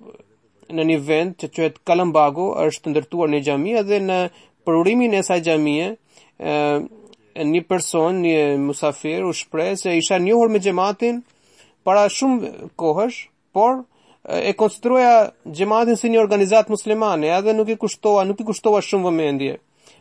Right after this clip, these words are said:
Prandaj as nuk e pranova xhamatin, edhe as, e, nuk e, nuk, e, diskutova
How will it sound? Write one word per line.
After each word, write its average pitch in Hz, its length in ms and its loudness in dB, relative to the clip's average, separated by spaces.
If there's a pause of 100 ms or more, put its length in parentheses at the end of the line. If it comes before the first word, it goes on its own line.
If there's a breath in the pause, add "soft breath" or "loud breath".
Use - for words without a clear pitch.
Prandaj 190 320 2
as 208 200 4
nuk 214 120 0
e - 80 -2
pranova 180 400 2
xhamatin, 175 560 0
edhe 208 160 2
as, 214 360 4
e, 214 340 2
nuk 196 460 -2
e, 214 180 2 (420 soft breath)
nuk, 220 220 2 (100)
e, 185 200 2 (560)
diskutova 208 640 2